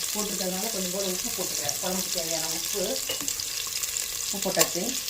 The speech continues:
அடுத்து குழம்புத்தூள், அப்புறம் மஞ்சத்தூள் எல்லாம் எடுத்து வச்சுக்கலாம். இப்போ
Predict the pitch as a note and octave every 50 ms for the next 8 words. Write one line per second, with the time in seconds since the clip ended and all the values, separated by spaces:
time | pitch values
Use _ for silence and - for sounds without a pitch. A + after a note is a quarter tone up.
0 | - - - - - - - - - - - - - - - - - - - -
1 | - - - - - - - - - - - - - - - - - - - -
2 | - - - - - - - - F#3+ F3+ F3+ - F#3 - F#3 F3+ F3+ F3 - -
3 | F3+ F3 F3 F3 F3 F3 - - - - - - - - - - - - - -
4 | - - - F3 D#3+ - D#3+ D3+ D3+ D3+ D3+ D3+ - - - - - - - -
5 | - F3 F3+ F#3 F#3+ - F#3 F3 F3+ E3+ F3 F#3 F#3 - - G#3 F#3+ - - F#3
6 | E3+ E3 A#3 A#3+ A#3+ - - - - - - - - - - - - - - -
7 | - - - - - - - - - - - - - - - - - - - -
8 | - - - - - - - - - - - - - - - - - - - -
9 | - - - - - - - - F3